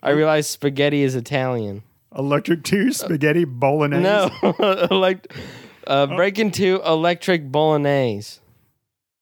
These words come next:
Speaker 2: Man, I don't feel so bad about Dum Dum anymore. <laughs> Not at all.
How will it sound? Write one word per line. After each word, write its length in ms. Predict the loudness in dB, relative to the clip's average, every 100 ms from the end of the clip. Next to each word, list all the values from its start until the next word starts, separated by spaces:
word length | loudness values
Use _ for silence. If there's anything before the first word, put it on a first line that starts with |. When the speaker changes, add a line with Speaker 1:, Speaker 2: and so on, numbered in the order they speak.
| _ -4
Speaker 2:
Man, 340 | -2 -2 -4 -12 _ _ _ _ _ -8
I 120 | -2
don't 160 | -2 0
feel 140 | -2
so 140 | 0 0
bad 220 | 2 2
about 300 | 0 -6 -4
Dum 220 | -4 -2
Dum 200 | -4 -4
anymore. 460 | -6 -6 -6 -6 -8
<laughs> 40 | -16 _ -20 -12
Not 220 | -4 0 0
at 80 |
all. 360 | 0 -2 -4 -8